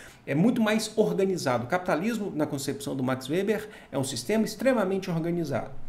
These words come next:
Então vamos pra citação. Na verdade, eu vou colo-, emendar duas citações aqui pra poder explicar isso nas palavras do Weber. Deixa eu só tomar água aqui, tá ventando muito aqui.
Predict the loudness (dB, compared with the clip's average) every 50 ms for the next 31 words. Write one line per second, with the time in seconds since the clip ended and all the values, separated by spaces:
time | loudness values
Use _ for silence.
0 | -6 -4 -4 0 4 6 8 8 10 10 10 10 10 8 6 6 6 6 4 4
1 | 4 4 4 6 6 6 6 8 8 8 6 6 6 6 6 6 6 6 4 4
2 | 4 6 6 6 6 6 6 6 8 6 6 4 2 2 0 0 0 0 0 -2
3 | -2 0 2 2 2 2 2 2 2 2 2 0 0 -2 -4 -2 2 2 2 4
4 | 4 4 4 4 2 0 -2 -2 -2 -2 -2 2 4 6 6 6 6 4 2 -2
5 | -4 -8 -12 -16 -18 -18 -18 -6 0 4 6 8 8 6 6 4 6 6 8 8
6 | 6 6 6 4 4 2 2 0 0 2 4 4 4 4 2 0 -2 -2 -4 -4
7 | -4 -4 -2 -2 -2 0 0 2 2 2 2 0 0 -2 -2 0 0 0 2 0
8 | 0 0 0 0 2 2 2 2 2 2 2 2 0 -2 -4 -6 -4 -6 -8 -8